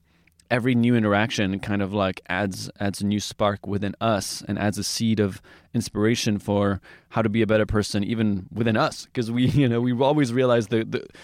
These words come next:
it's one thing to be on our side, uh, but it's a whole other to be receiving us and trusting us. And so we always try to respect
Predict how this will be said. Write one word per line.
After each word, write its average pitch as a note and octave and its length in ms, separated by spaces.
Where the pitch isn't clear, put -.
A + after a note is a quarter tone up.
it's - 200
one D3 220
thing B2+ 240
to A#2+ 120
be A#2 120
on A2 120
our B2+ 180
side, G2 540
uh, G#2 140
but G#2+ 120
it's A2 120
a A#2+ 60
whole C#3+ 220
other B2 300
to G2+ 120
be G#2+ 120
receiving A2+ 540
us F#2+ 200
and F#2+ 120
trusting B2 480
us. G2+ 180
And G#2 100
so A2 120
we A2 160
always A2 300
try G#2+ 140
to G2+ 80
respect - 580